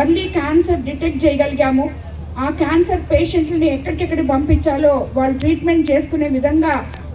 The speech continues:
చేసి వాళ్ళ లైఫ్లు, వాళ్ళ మనము మెరుగుపరచగలిగాము, క్యాన్సర్ ఇంకా ముదిరిపోకుండా ఆపగలిగాము. So ఆ మాదిర దాన్ని మేము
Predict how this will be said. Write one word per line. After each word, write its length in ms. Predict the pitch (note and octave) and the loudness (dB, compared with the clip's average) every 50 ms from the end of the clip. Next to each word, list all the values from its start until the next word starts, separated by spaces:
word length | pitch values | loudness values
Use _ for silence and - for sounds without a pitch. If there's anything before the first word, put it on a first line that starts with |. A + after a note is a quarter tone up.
| - - D#4 | -4 2 6
చేసి 380 | C#4+ D4 E4 D#4+ - E4+ D#4 C#4 | 6 6 6 4 0 -2 -2 0
వాళ్ళ 340 | A#3 B3+ B3 C4 C#4+ C#4 | -2 -2 -2 -2 0 0
లైఫ్లు, 600 | C4+ C4+ C4 B3+ C4+ D#4+ - F#4+ F4 D4+ C#4+ A3+ - - - - - - - - - | 0 0 2 2 2 2 2 2 2 2 2 2 0 -4 -8 -12 -14 -14 -10 -6 -4
వాళ్ళ 280 | B3 C4+ C#4 C4+ - - - - - - - - - - - - - - | 0 2 2 2 2 0 -6 -12 -12 -12 -12 -12 -12 -12 -12 -8 -2 2
మనము 300 | C4+ C#4 C#4 C#4 C4+ C4+ C4 A3+ A3 | 2 4 4 6 6 4 4 2 2
మెరుగుపరచగలిగాము, 1000 | B3+ C4+ D4+ D#4 F4 - E4+ E4 D4+ D#4 C#4+ C4+ C4 C4+ C4 B3+ A#3+ B3 B3+ D#4+ G#4+ - - - - - | 0 0 0 0 0 0 0 -2 -2 -2 -2 -2 -2 0 -2 -2 -2 -2 -2 -4 -4 -6 -10 -12 -10 -8
క్యాన్సర్ 460 | C4 A#3+ C4 D4 D4+ D4+ F4+ D#4 C#4+ | -6 -2 0 2 2 2 2 2 2
ఇంకా 280 | C4 C#4 C#4 D#4+ D4+ C4+ - - - - | 2 2 2 2 0 -2 -4 -6 -6 -2
ముదిరిపోకుండా 760 | B3+ C4+ - D#4+ D#4 - - D#4+ D4+ D4+ - D4 C#4 D#4 D#4+ E4+ - - C4 | -2 0 2 2 0 0 0 0 0 0 -2 -2 -2 -2 -2 -2 -4 -4 -4
ఆపగలిగాము. 720 | C4 C4 D4+ D4 F4+ E4+ D4+ C#4+ B3 G3+ G#3 F#3+ F3 - - - - - - - - - - - - - - - - - - - - - | -4 -2 -2 0 0 0 0 0 0 -2 -2 -4 -4 -6 -10 -12 -14 -12 -12 -14 -14 -12 -12 -12 -12 -12 -10 -12 -12 -12 -12 -12 -4 0
So 80 | D4+ C#4+ C4+ B3+ B3 A#3+ B3+ C4+ | 0 2 2 0 0 -2 0 0
ఆ 40 | D#4 | 2
మాదిర 480 | D#4 D#4 D#4+ D#4+ F4 E4 D4+ - E4 F4 D#4+ E4 E4 - - - - - - - - - | 2 2 2 2 2 0 0 -2 -2 -2 -2 -2 -2 -4 -8 -10 -10 -12 -12 -12 -10 -4
దాన్ని 380 | G#3 C4 C4+ C#4 E4 F4+ F#4 F#4 | -2 0 0 2 0 0 0 0
మేము 260 | F4+ F4 E4+ D#4 | 0 2 4 4